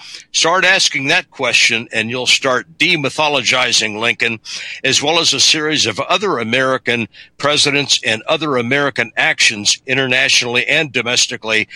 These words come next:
that absolutely do not stand the test of the Constitution of the United States. By the way, Lincoln's Emancipation Proclamation did not f-, f-, uh,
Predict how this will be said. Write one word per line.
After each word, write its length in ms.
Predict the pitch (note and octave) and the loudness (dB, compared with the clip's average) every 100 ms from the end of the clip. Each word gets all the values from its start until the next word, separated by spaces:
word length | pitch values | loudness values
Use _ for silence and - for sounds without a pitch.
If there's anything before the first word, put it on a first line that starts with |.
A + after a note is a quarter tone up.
| - - - | -18 -12 -4
that 140 | B2+ | 0
absolutely 680 | C#3 D#3 C#3 - C#3 C3+ B2 | 2 2 2 0 0 -2 -4
do 200 | F#2+ G2+ | -4 -2
not 240 | C3 D#3+ | 0 0
stand 420 | - - C3+ B2+ | 0 2 0 0
the 80 | A#2 | -4
test 560 | - - A#2 G#2 - - - _ | -4 0 0 2 0 -4 -20 _
of 140 | A#2+ G#2+ | -10 -8
the 80 | |
Constitution 1000 | - C3 B2 - A2 - C#3 C3 - F#2 - | -4 -2 0 0 0 0 2 2 2 0 -4
of 160 | A2+ F#2+ | -6 -2
the 80 | G2 | -2
United 440 | G2+ A#2 G2+ F#2 | 2 0 0 0
States. 580 | - C#3+ G2+ - - - - - - - _ | 2 2 0 0 0 0 -8 -18 -18 -20 _
By 120 | - C3 | -2 -2
the 100 | C#3 | 0
way, 260 | D3 C3 | 2 2
Lincoln's 540 | G2+ B2 D3+ C#3+ B2+ - | 0 -2 -2 -2 -2 0
Emancipation 840 | A#2+ D3 - A#2 C#3+ C3+ - D3+ | 0 -2 -2 -4 0 2 0 -2
Proclamation 840 | - D#3+ - D#3+ D3 E3 - G3+ - _ _ _ _ - | -2 -2 -2 -2 0 2 2 0 -4 _ _ _ _ -6
did 160 | C3+ C3 | -4 0
not 200 | C#3+ B2+ | -2 -2
f-, 200 | - - | -6 -8
f-, 840 | B2+ - - - - - - - - | -12 -10 -10 -8 -8 -4 -4 -4 -4
uh, 380 | A2 G#2+ G2 | -2 0 -2